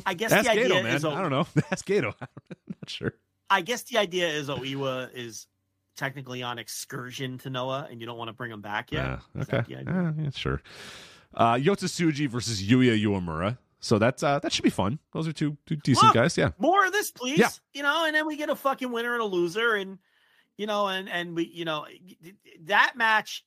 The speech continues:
Speaker 1: is like a seed planting match, kinda like that whole G one block was. Remember all of the winners and losers when all these guys face each other in singles, because it might matter four years from now. You know what I mean? So that's one of my most anticipated matches on the show.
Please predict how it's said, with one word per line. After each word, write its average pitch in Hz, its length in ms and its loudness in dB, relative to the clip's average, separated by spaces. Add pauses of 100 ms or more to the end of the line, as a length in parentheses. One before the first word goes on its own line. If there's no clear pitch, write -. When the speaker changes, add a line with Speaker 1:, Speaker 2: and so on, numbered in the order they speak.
Speaker 1:
is 165 160 -4
like 151 180 -2
a 139 80 -4
seed 180 480 -6
planting 127 360 -8
match, 117 280 -6
kinda 175 280 -4
like 165 200 -4
that 143 120 -4
whole 156 160 -4
G 131 220 -12
one 127 240 -6
block 110 320 -8
was. 90 280 -20 (280)
Remember 208 760 2
all 196 240 0
of 165 120 -4
the 151 80 -4
winners 156 360 -4
and 143 120 -10
losers 131 420 -6
when 123 120 -12
all 127 140 -6
these 117 160 -12
guys 113 260 -6
face 101 240 -14
each 90 140 -20
other 87 180 -20
in 78 60 -20
singles, - 460 -20 (560)
because 147 460 -2 (300)
it 156 120 -2
might 165 240 -2
matter 139 280 0
four 135 260 -4
years 113 300 -10
from 92 140 -20
now. 71 220 -20 (440)
You 135 100 -16
know 151 60 -2
what 147 100 0
I 135 40 0
mean? 131 240 -6
So 123 380 -4 (880)
that's 160 260 4
one 180 120 -2
of 160 40 -4
my 147 120 2
most 139 280 -4
anticipated 127 580 -10
matches 113 320 -8
on 110 100 -12
the 92 80 -18
show. 87 280 -18